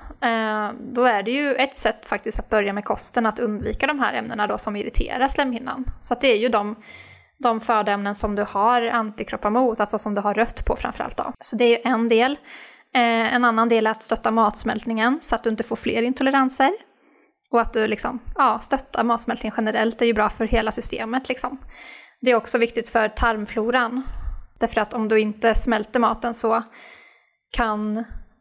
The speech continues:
osmält föda fungera som mat till sämre bakterier och så. Så att det är viktigt att stötta både,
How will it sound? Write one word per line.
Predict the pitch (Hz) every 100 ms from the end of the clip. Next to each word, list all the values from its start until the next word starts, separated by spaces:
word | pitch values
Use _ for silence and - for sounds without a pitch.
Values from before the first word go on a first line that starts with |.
| -
osmält | 240 202 214 - 247 233 226
föda | - 220 208 208 208 220 - - - -
fungera | - 226 208 -
som | 214 220 214 233 - - - _
mat | 233 214 220 -
till | 233 226
sämre | 233 226 226 240 - -
bakterier | 220 - 226 226
och | 233
så. | 262 247 - - - - - _ _ _ _ _ _
Så | - 247
att |
det | 262
är |
viktigt | 262 247
att | 226
stötta | - 233 - 226
både, | 226 214 214 233